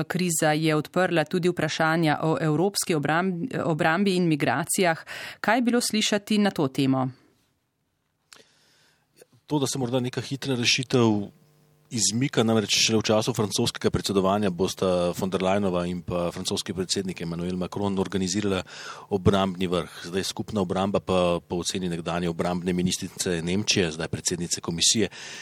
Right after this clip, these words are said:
Speaker 2: terja boljše deljenje obveščevalnih podatkov na evropski ravni in pa premik v tisti smeri, ki bi pripeljala do tega, da Evropa postane vodilna, ko gre za kibernetsko varnost.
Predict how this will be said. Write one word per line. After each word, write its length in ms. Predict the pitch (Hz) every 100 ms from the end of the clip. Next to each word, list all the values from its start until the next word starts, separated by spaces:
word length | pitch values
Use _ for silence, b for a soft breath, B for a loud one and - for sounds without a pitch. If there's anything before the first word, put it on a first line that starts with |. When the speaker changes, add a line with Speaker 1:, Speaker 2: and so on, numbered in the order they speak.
| B -
Speaker 2:
terja 420 | 95 90 87 85 78
boljše 520 | 85 82 98 101 90
deljenje 460 | 87 85 87 95 80
obveščevalnih 760 | 82 85 - 80 82 113 113
podatkov 500 | 104 98 101 - 110
na 120 | 104
evropski 360 | 98 98 - 107
ravni 380 | 95 95 98 95
in 120 | 92 90
pa 120 | 98 92 _
premik 340 | 104 98 117 120
v 80 | -
tisti 180 | - 113
smeri, 300 | - 110 110
ki 160 | 107
bi 80 | 98
pripeljala 480 | 110 95 95 98 101
do 80 | 92
tega, 320 | - 95 92
da 220 | 87 87
Evropa 380 | 90 90 95 98
postane 520 | - 87 - 92 92
vodilna, 460 | 82 90 98 98 92
ko 120 | 95 87
gre 160 | 87
za 240 | 87 85 82
kibernetsko 760 | - 92 82 82 92 - - 78
varnost. 480 | 76 73 69 -